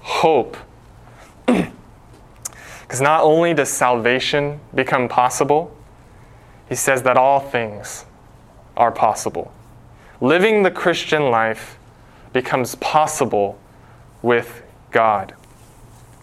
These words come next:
And so I want to ask you, Beacon,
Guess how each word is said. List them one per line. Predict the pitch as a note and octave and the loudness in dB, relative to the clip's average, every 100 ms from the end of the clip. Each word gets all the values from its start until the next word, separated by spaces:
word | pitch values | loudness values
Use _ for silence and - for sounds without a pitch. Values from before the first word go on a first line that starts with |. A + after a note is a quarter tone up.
| - - - - - - - - - - - - - - - - | -20 -20 -20 -18 -18 -18 -20 -20 -20 -20 -20 -20 -20 -20 -20 -14
And | G#2+ | -2
so | C3 | 2
I | |
want | C#3 | 2
to | C3+ | 2
ask | C3+ - - - - - | 0 -4 -8 -10 -12 -4
you, | A#2+ C#3+ | 0 0
Beacon, | A#2+ A2 A2 A2+ C3+ | 0 -2 -2 -4 -4